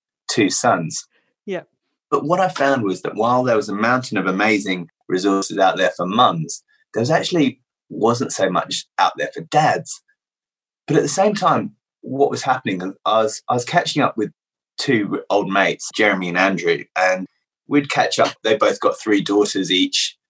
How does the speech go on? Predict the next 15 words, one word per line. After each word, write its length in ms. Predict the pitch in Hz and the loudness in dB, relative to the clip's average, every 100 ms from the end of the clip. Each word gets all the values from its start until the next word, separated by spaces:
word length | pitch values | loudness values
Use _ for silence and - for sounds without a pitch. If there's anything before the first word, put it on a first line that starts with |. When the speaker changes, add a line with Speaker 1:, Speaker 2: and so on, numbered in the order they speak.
| _ _ - | _ _ -10
Speaker 1:
themselves, 640 | 92 - 127 117 - - 95 | -6 2 2 2 -2 -4 -2
and 380 | 107 107 107 104 | 0 0 -2 -2
we'd 220 | 131 139 | 0 0
catch 260 | - - - | 0 0 0
up 120 | - | -2
for 80 | 101 | -6
a 60 | |
beer, 360 | - 104 101 101 | 2 2 2 0
and 80 | 101 | -4
we'd 160 | 101 | -2
kind 200 | 110 101 | 0 -2
of 80 | 107 | -2
talk 260 | - 135 - | -2 -2 2
about 260 | 120 - | 0 2
the, 240 | - - | 0 -2